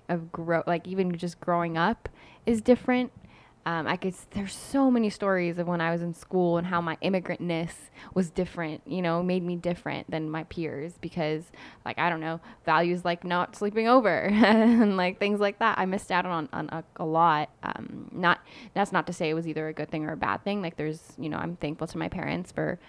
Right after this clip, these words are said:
how they've raised me and how they've managed to even get through a new society and, and adapt and keep us safe at the same time. Like, I'm so thankful. Um,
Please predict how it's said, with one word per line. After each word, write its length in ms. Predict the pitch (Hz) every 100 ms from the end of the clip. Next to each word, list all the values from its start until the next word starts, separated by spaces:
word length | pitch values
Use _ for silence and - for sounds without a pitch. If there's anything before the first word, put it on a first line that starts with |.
| -
how 180 | - 180
they've 200 | 165 160
raised 300 | 139 165 -
me 160 | 170 175
and 100 | 175
how 180 | 151 160
they've 280 | 160 151 - -
managed 520 | 151 151 156 180 -
to 80 | -
even 420 | 160 156 151 165 - - - -
get 300 | 165 185 - -
through 440 | - 170 165 170
a 160 | 120 175
new 440 | 170 175 165 170
society 840 | - 180 - 143 151 170 202 233 240
and, 240 | 170 -
and 160 | 151 -
adapt 680 | 160 156 160 240 - - -
and 460 | 160 160 160 160 165 - - _ _ _
keep 200 | 220 -
us 140 | 165
safe 460 | - - 208 233 -
at 120 | - -
the 80 |
same 240 | 170 160 165
time. 320 | 175 247 269
Like, 160 | 180 180
I'm 160 | 175
so 200 | - 165
thankful. 640 | 170 165 175 - - 85 -
Um, 400 | - - 170